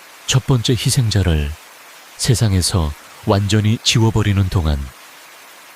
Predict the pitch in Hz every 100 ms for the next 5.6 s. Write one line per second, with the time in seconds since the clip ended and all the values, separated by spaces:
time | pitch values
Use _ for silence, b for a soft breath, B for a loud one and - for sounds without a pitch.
0 | - - - - - 117 107 120 92 104
1 | - - 90 76 67 - - - - -
2 | - - 131 110 123 - - 120 101 98
3 | 85 82 - - - - - 139 120 110
4 | 110 107 123 104 107 104 107 - 123 117
5 | - 92 95 87 76